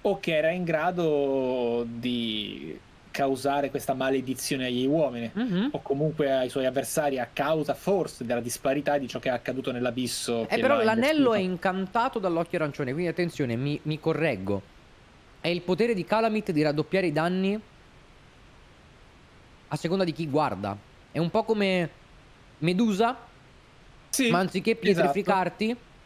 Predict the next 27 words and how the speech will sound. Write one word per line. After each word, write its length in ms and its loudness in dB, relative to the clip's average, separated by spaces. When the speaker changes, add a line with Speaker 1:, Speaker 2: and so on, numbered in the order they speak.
Speaker 2:
ti 140 0
rende 300 4
più 120 -4
debole. 480 2
L-, 180 -2
potrebbe 380 0
essere 220 0
lo 140 4
sguardo 420 0
della 200 2
spossatezza, 920 -2
no? 300 0
Speaker 1:
Mhm. 920 0
Speaker 2:
Anello 360 2
inutile. 540 0
E 100 -2
non 140 2
sarà 240 0
inutile, 360 -2
secondo 300 -6
me. 160 -4
Magari 260 -2
servirà 300 -2
a 60 -2
qualcosa. 600 0
Mm, 520 -4
tipo, 420 0